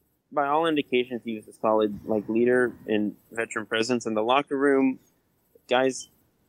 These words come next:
Matisse, Seth, lots of guys seem to learn a lot from him on the floor, and, like, he does have three rings for a reason. He obviously wasn't the lead contributor on those teams, but he, he plays his part well, and he, he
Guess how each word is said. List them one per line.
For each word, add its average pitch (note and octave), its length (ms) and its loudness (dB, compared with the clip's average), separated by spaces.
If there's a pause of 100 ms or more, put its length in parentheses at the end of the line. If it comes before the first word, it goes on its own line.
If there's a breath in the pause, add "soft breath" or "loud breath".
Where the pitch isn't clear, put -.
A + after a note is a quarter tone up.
(220)
Matisse, C3 600 -2 (340)
Seth, - 460 -2 (300)
lots C3+ 300 -2
of C3+ 80 -4
guys B2 220 0
seem B2 200 0
to G#2+ 80 0
learn A2 180 2
a G#2+ 80 0
lot A2 220 0
from A2+ 160 -2
him G#2+ 260 -2
on G#2+ 160 -2
the G2+ 60 -6
floor, G#2 540 0
and, G#2+ 380 0 (1080 soft breath)
like, F3+ 160 0
he A#3 120 -2
does G#3 220 2
have F3+ 240 -4
three D3+ 200 0
rings A#2+ 280 0
for A#2 160 0
a G#2+ 40 0
reason. G#2+ 360 -4
He A#2+ 80 -2
obviously B2 380 -4
wasn't A2+ 320 -2
the A2 60 -2
lead A2 420 -2 (260)
contributor B2+ 540 0
on G#2 100 -2
those G#2 220 -2
teams, G#2 440 -4
but A2+ 220 0
he, C#3 220 -2
he D3 80 -2
plays D#3+ 300 -2
his B2+ 200 -10
part A2+ 220 0
well, A2+ 240 0
and G#2+ 120 -8
he, G#2 140 -8 (180)
he B2+ 180 -12